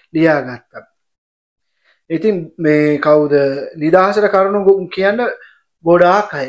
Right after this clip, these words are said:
ඉන්නවා. අද නුවන් තුෂාර සෙල්ලම් කරන්නේ එදා අපේ කරුමෙට මහිස්-, මතීෂ පතිරණ ඉන්-, ඉන්ජර්ඩ් වුණා. ඒ හින්දා තමයි නුවන් තුෂාර ඇතුළට ආවේ. ඇතුළට ආවිලා පර්ෆෝම් කරේ අද, අ, නැෂනල් ටීම් එකේ සෙල්ලම් කරේ. නැත්තම් නුවන් තුෂාර අදටත් එළියේ ඉඳගෙන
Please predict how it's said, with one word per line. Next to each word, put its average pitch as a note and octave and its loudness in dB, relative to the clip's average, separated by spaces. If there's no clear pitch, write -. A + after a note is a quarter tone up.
ඉන්නවා. C3 -12
අද F3 0
නුවන් G3 0
තුෂාර G#3+ 0
සෙල්ලම් G3 0
කරන්නේ G#3 -2
එදා F#3 0
අපේ G3 0
කරුමෙට F3+ -4
මහිස්-, E3 -6
මතීෂ D#3+ -8
පතිරණ G#3 -2
ඉන්-, G3+ -4
ඉන්ජර්ඩ් F#3 0
වුණා. C3 -18
ඒ F3 2
හින්දා G#3 -2
තමයි G#3+ -4
නුවන් F#3+ -2
තුෂාර G3 -2
ඇතුළට F3+ -2
ආවේ. A#2 -18
ඇතුළට F3+ 0
ආවිලා F#3+ 0
පර්ෆෝම් F#3 -2
කරේ G#3 2
අද, G3+ 0
අ, - -2
නැෂනල් F3+ -2
ටීම් F3+ -2
එකේ F#3+ -2
සෙල්ලම් E3+ -2
කරේ. D3 -4
නැත්තම් F3 -2
නුවන් F3+ -4
තුෂාර F#3 -2
අදටත් F3+ -2
එළියේ F3+ -6
ඉඳගෙන F#3+ -4